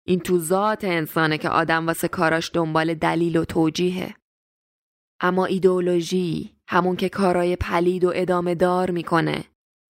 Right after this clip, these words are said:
ایدئولوژی توجیهشو از قبل پیدا کرده و به پلیدکارا اون ثبات و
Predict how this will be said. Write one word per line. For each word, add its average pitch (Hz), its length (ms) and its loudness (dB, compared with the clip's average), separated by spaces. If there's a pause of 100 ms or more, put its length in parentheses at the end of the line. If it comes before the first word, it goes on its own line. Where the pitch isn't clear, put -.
(140)
ایدئولوژی 180 1200 0
توجیهشو 196 760 0
از 180 300 0
قبل 190 340 0
پیدا 190 500 0
کرده 214 500 -2 (600)
و 165 100 2
به 170 100 2
پلیدکارا 175 1120 0
اون 196 240 2
ثبات 196 800 -2
و 196 120 2